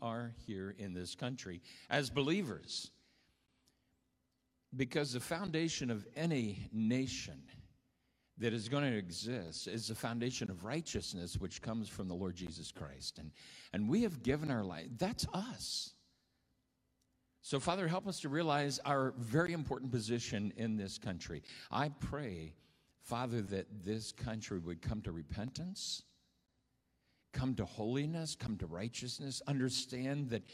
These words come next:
it is not our own goodness, it's not our own effort, it's you. And we just need to turn our face back to you. So bless us in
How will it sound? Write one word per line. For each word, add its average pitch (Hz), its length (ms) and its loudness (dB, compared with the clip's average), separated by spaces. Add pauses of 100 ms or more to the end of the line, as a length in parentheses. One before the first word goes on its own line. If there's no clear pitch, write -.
(220)
it 123 120 0
is 107 220 2
not 113 600 0 (500)
our 104 300 0
own 131 300 4 (100)
goodness, 120 560 0
it's 110 240 -4
not 117 340 -2
our 113 260 0
own 120 300 2 (100)
effort, 110 460 -4
it's 110 260 -2
you. 110 600 2 (880)
And 92 160 -2
we 110 100 2
just 104 180 -2
need 95 120 0
to 87 80 -4
turn 85 240 -4
our 73 80 -8
face - 240 -8
back - 260 -14
to 78 60 -10
you. 71 180 -10
So 82 260 -4 (300)
bless 143 300 6
us 131 180 0
in 110 260 4